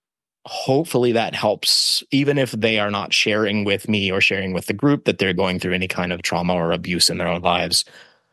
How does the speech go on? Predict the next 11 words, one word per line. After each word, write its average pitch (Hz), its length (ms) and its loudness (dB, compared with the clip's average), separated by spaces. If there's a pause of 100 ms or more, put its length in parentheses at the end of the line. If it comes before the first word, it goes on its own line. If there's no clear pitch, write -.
(1120)
Hopefully 127 520 0
that 110 280 0
sets - 360 2
up 110 260 -4
some 104 300 2
of 98 200 -2
the 104 100 0
dynamics 98 640 0
for 98 240 -2
them 92 320 0
to 90 580 -4